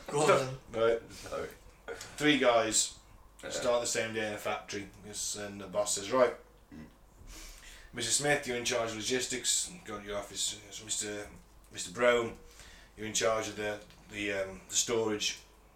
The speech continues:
Speaker 2: go and do that. Uh, Mister Yang, you're in charge of supplies,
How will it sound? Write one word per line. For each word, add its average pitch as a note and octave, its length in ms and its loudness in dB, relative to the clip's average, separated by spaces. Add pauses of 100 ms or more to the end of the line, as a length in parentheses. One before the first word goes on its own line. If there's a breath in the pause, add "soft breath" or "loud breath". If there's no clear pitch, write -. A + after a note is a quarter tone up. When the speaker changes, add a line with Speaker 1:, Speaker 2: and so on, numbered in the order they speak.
Speaker 2:
go A2 80 -8
and G#2+ 80 -8
do G#2 60 -4
that. G#2 160 -6 (1000 soft breath)
Uh, F#2 40 -10
Mister A2+ 260 -2
Yang, C#3+ 260 6
you're C3 200 8
in A#2+ 80 0
charge A#2+ 280 6
of A2 80 -2
supplies, C3+ 600 6